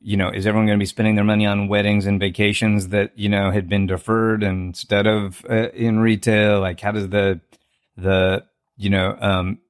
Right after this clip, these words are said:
tweaks in government stimulus and the child care credits and all those things impact spending? Like, there's just so many factors.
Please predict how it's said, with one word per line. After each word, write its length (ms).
tweaks 340
in 140
government 420
stimulus 640
and 160
the 160
child 380
care 180
credits 380
and 80
all 100
those 240
things 260
impact 360
spending? 400
Like, 180
there's 160
just 200
so 260
many 280
factors. 760